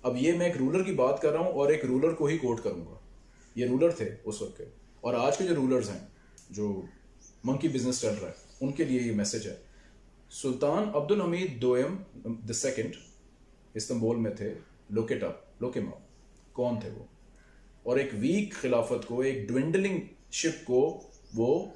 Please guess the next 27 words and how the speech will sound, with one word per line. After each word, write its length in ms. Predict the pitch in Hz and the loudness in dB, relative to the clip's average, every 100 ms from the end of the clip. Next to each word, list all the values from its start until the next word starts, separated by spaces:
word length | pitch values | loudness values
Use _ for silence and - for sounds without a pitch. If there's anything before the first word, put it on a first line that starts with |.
| - - | -20 -16
अ, 460 | - 110 107 101 95 | -4 0 2 2 0
चला 280 | 117 101 | 0 0
रहे 160 | 85 - | -2 -6
थे 120 | - - - - - - - 123 | -12 -20 -20 -20 -20 -20 -6 2
और 140 | 135 | 2
उनको 340 | 147 165 175 | 2 0 2
ये 220 | 185 175 170 | 2 2 0
एक 480 | - 143 143 - | 0 0 -2 -4
तरफ 180 | 139 135 | 0 0
से 140 | - 143 | 0 0
एक 80 | |
राह 140 | 117 127 | 2 2
आती 340 | 123 107 113 | 2 0 2
है 120 | 110 127 - - - | 2 0 -4 -18 -8
कि 80 | 147 | -2
सारे 380 | 143 135 131 196 | 0 2 2 2
डेट्स 360 | 156 131 131 117 | 2 2 2 -2
माफ़ 200 | 107 104 | -4 -2
करा 260 | 101 98 | 0 0
देते 120 | 98 | -2
हैं 80 | 139 | 0
और 60 | 160 | 2
आपको 200 | 143 139 | 2 0
बाकायदा 280 | 139 156 208 | 2 2 2
fund 260 | 160 180 | 0 0
करते 280 | 139 101 110 | 2 0 -2
हैं, 160 | 113 | -12